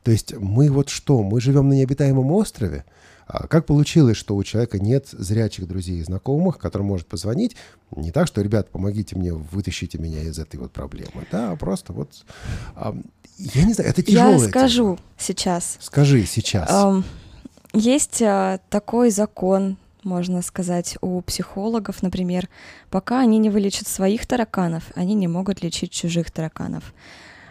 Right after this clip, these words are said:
Speaker 2: Вот.
Speaker 1: А
Speaker 2: Это к тому, что у меня тоже есть какие-то ограничения в плане,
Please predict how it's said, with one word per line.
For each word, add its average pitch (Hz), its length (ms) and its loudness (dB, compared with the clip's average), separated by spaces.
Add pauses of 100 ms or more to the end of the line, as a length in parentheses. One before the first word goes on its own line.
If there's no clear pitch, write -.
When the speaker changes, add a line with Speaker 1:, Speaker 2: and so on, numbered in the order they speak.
(360)
Speaker 2:
Вот. 165 340 -2 (880)
Speaker 1:
А - 140 -2
Speaker 2:
Это 95 160 4
к 190 80 2
тому, 226 260 6
что 196 760 4
у 220 80 0
меня 214 240 4
тоже 208 300 2
есть 180 280 0
какие-то 180 460 -2
ограничения 190 840 2
в - 120 -10
плане, 196 560 0